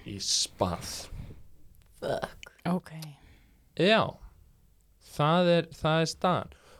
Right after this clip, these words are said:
Speaker 1: Löggan kemur á svæðið, grandskoðar allt og símtalið hans í lögguna er einhvern veginn, sko, hann, hann, hérna, hann segir, þeir spurja, hann segir ekki hvað,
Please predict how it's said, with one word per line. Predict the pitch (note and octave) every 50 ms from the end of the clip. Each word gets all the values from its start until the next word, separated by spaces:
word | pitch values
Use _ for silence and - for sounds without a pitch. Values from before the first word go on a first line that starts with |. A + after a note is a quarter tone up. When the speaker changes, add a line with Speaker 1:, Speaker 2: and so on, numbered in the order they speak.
| - - _ -
Speaker 1:
Löggan | A2 C3+ F#3 F#3 F3+ E3+
kemur | C#3 C3 A2+ G2+
á | G2
svæðið, | - - C3 C3 D3 D#3 D#3+ E3 F3 F#3 F#3 F#3 - - - _ _ _ _ _ - - _ - _ _ _ _ - - - - - - - - - - - - - - -
grandskoðar | - A#2+ C#3 D#3+ E3 - - - A#2 G#2 F#2+
allt | G2 G#2+ B2+ C3+ - - - - - - - - - - - - - -
og | - -
símtalið | - - - F3 A#3+ D#4 - - A#3 F3+ C3+ G#2
hans | G#2+ A2+ -
í | C#3
lögguna | F3 G3+ F#3+ E3 A#2+ A2+ B2 -
er | - D3
einhvern | D#3 E3+ E3 D#3+
veginn, | E3 D#3+
sko, | - - D#3+ D3+ D3+ -
hann, | C#3+ D#3+ D#3 -
hann, | - D3+ D#3+ D#3
hérna, | E3 D#3+ D#3+ D#3+ D3 C#3+ C#3+ - _ - - - _ _ _ _
hann | - - C#3 C#3
segir, | - - - - - B2+ C3+ D3+ F3 G#3+ A#3 A#3 G#3
þeir | - - - -
spurja, | - - - - - - D#3 - A3+ A#3 B3 B3 A3 - - - _ _ _ _ _ _ _ _ _ _ _ _ _ _ _ _ _ _ _ _ _ _ - _ _ _ _ _ _ _ _ _ _ _ _ _ _ _
hann | - D3 C#3
segir | - - B2 B2+ D#3+ A3 D4 D#4 C#4+
ekki | - - - F#3 D#3+ - - - - - - - _ _ _ _ _ - _ _ -
hvað, | - - F3 G3 B3 D4 C#4+